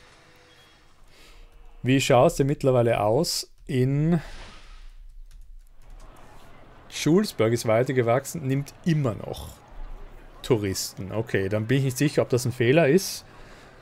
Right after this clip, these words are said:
oder ob wir grad versehentlich cheaten. Also ich mein, cheaten, vielleicht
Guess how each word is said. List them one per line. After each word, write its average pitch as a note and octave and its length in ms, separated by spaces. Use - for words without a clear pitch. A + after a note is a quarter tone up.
oder A#2+ 160
ob A#2 140
wir A#2 80
grad A2+ 200
versehentlich A#2+ 1200
cheaten. C3 720
Also G#2+ 140
ich A2+ 40
mein, G2 200
cheaten, G2+ 380
vielleicht - 260